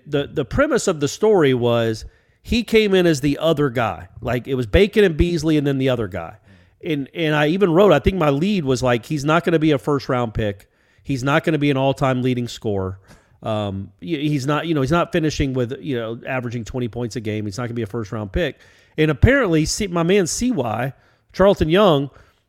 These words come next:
um, cut out the story and pre-, gave, like, gave it to T-Man and circled it.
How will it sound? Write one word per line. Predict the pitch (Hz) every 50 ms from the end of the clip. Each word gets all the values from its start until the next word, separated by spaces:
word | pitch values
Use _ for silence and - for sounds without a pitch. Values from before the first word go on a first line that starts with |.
| _ - -
um, | 185 160 151 143 135 127 131 135 139 _ _ _ _ _ _ _ _ _ _ _ _ _
cut | - - 233 269 269
out | 233 247 262 226 175
the | 170 151
story | - - - 208 254 254 208 170 147 139 151 156
and | 139 135 -
pre-, | - - 214 262 240 165
gave, | 147 131 127 170 208 262 254 190
like, | 180 175 165 143 123
gave | 143 175 226 277 254
it | 226 170
to | 165
T-Man | 156 - - 226 240 254 214 165 151 156 151 143
and | 127 120
circled | - - 226 240 262 - - 160 139 135
it. | 135 139 -